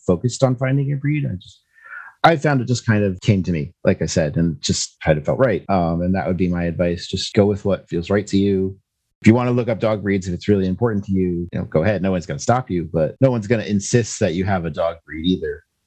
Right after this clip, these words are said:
I know plenty of pups that have been in the scene w-, way longer than me that don't have breeds. And I know a couple that have changed breeds, like, three times. It's just kind of whatever feels right to you. And if you pick one and decide, "Maybe this isn't what I am," no rule saying you can't change it.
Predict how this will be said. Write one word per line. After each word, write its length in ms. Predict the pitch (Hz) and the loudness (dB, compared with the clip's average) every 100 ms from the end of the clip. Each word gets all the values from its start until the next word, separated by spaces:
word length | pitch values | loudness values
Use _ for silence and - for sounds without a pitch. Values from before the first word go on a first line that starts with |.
| _ - | _ 0
I 140 | 127 | 2
know 160 | 135 139 | 2 0
plenty 300 | - 131 127 | 0 2 2
of 120 | 117 | 0
pups 360 | 123 120 - - | 0 -2 -2 0
that 100 | 101 | 2
have 100 | 95 | 2
been 120 | 110 | 0
in 100 | 107 | -2
the 80 | 101 | -4
scene 500 | - 107 98 98 - _ _ - | -2 0 0 -2 -4 _ _ 2
w-, 260 | 113 - 143 | 2 2 0
way 200 | 113 143 | 0 2
longer 320 | 139 135 131 | 0 -2 -2
than 200 | 113 104 95 | -2 -2 -2
me 160 | 104 | -2
that 180 | 95 85 | -2 -4
don't 180 | 92 80 | -4 -4
have 200 | 85 - | -6 -6
breeds. 360 | 85 85 82 - | -2 -2 -2 0
And 680 | 92 90 90 90 90 90 - | 0 2 0 0 0 -2 -4
I 140 | 87 | -2
know 180 | 90 95 | 0 0
a 60 | 95 | 0
couple 340 | 107 - 110 | -2 0 0
that 140 | 101 113 | 0 -2
have 160 | 113 | -2
changed 360 | - 117 117 - | -2 0 -2 -4
breeds, 380 | 113 127 131 - | -2 -2 -4 -4
like, 180 | 135 139 - | -4 -4 -4
three 160 | 135 135 | -2 0
times. 600 | - 107 90 85 90 - | 0 0 0 -2 -4 -8
It's 120 | - | -2
just 200 | 127 - | -2 0
kind 180 | 120 113 | 0 0
of 120 | 104 | 0
whatever 320 | 107 104 107 | 0 0 -2
feels 280 | 104 107 92 | -2 -2 0
right 200 | 101 98 | -2 -2
to 80 | 110 | 0
you. 220 | 127 120 | 2 0
And 80 | 98 | -2
if 160 | 87 - | -8 -2
you 80 | 98 | 0
pick 260 | - 120 - | 2 0 2
one 220 | 104 107 | 0 2
and 280 | 92 87 87 | 0 -2 -4
decide, 600 | 95 - 95 92 92 92 | -2 2 2 2 -2 0
"Maybe 220 | 98 95 | 0 0
this 160 | 85 98 | 0 0
isn't 220 | 98 98 | 0 0
what 140 | 95 | 0
I 80 | 92 | 0
am," 460 | 95 104 120 131 120 | 0 0 0 -2 -2
no 120 | 98 | -2
rule 200 | 98 98 | 0 -2
saying 320 | 95 104 104 | 0 0 0
you 120 | 104 104 | -2 -4
can't 160 | 131 | -4
change 160 | 131 117 | -4 -6
it. 100 | - | -8